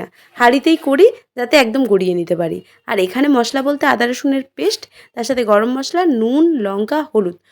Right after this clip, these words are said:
সব কিছু দিয়ে ম্যারিনেশন করে দিচ্ছি। তোমরা ভাবলে দইটা দিলাম না কেন, না দইটা দিলাম না, একটু আলাদা প্রসেসে করছি। দেখো, অবশ্যই অনেক ইজি মনে হবে আর ভালোও মনে হবে। এই দেখো, এখন আমি দিয়ে দিলাম দই, আর তার সাথে দিয়ে দিলাম ওই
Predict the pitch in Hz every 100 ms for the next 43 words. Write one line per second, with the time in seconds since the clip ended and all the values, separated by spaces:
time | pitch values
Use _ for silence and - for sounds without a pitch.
0 | _ _ - 339 349 359 339 392 415 208
1 | 185 180 190 175 160 - - - 208 _
2 | _ - 349 381 370 349 349 220 233 262
3 | 262 226 196 180 180 180 175 185 _ _
4 | - 254 214 220 208 185 175 170 180 -
5 | - - - - 370 294 277 294 294 294
6 | 302 302 285 277 - 427 453 _ - 202
7 | 208 - 453 - _ - 240 277 - 320
8 | 269 311 294 - 254 233 311 302 311 320
9 | 381 349 226 208 226 247 220 175 175 165
10 | 160 - - 202 - 220 175 165 165 -
11 | 196 202 - 311 311 277 285 269 294 277
12 | 190 220 302 381 - - - - 220 196
13 | 226 226 208 208 214 269 359 269